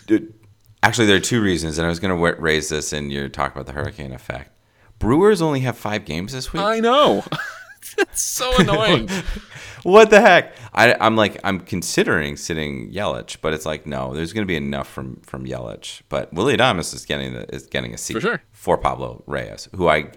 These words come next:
Speaker 1: I added, and then I was like, I have so many second bases and, and middle infielders, I don't need this. But then he's better than Willy Adames. The other thing is, preseason, I thought to myself, there are two guys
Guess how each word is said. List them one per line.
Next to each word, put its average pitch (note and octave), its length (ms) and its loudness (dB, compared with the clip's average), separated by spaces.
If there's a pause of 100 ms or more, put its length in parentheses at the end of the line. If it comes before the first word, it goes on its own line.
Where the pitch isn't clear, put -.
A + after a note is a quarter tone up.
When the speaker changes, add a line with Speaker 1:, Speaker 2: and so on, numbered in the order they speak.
Speaker 1:
I D2+ 100 0
added, E2 340 4
and C#2 120 -6
then C2+ 80 -6
I C2+ 40 -6
was C2+ 140 -10
like, C#2 160 -12
I - 60 -10
have E2 180 -6
so D#2+ 140 -12
many C#2 140 -12
second C2 320 -16
bases B1+ 340 -16
and, B1+ 280 -14
and A1+ 380 -14
middle B1 160 -12
infielders, G1+ 480 -14
I - 60 -16
don't A#1 180 -16
need A1 160 -14
this. G1+ 220 -16
But - 180 -18
then - 220 -16 (440)
he's D#2 100 -10
better A#1 200 -6
than A1+ 300 -12 (480)
Willy C#2 240 -8
Adames. A#1 260 -10 (200)
The A2+ 220 -2
other E3 360 2
thing E2+ 340 0
is, C#2+ 400 -4 (420)
preseason, E2 920 -2 (520)
I B2+ 160 8
thought A2+ 280 4
to F#2 80 -8
myself, D2 600 -2
there F2+ 140 -4
are D#2 60 -2
two - 380 -8
guys B1+ 600 -8